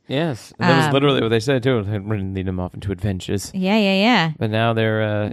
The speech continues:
Speaker 1: you,
Speaker 2: But
Speaker 1: you should
Speaker 2: he,
Speaker 1: sit here
Speaker 2: John,
Speaker 1: and mash snails with your
Speaker 2: John,
Speaker 1: family.
Speaker 2: John thought she was mashing up snails, but I think they were gonna shuck the snails 'cause
Speaker 1: Maybe.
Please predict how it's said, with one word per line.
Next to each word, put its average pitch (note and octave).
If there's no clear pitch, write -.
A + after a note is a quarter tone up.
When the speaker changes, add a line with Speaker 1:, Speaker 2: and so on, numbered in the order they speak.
Speaker 1:
you, A2+
Speaker 2:
But G#2
Speaker 1:
you B2
should C#3+
Speaker 2:
he, A2
Speaker 1:
sit C3+
here C3
Speaker 2:
John, A#2+
Speaker 1:
and -
mash C3+
snails C#3+
with C#3+
your B3
Speaker 2:
John, C4+
Speaker 1:
family. F#3
Speaker 2:
John B3
thought C4+
she A3+
was G3+
mashing F#3
up E3
snails, D3+
but G3+
I B3+
think B3
they G#3+
were F#3+
gonna E3+
shuck -
the E3+
snails -
'cause -
Speaker 1:
Maybe. A2+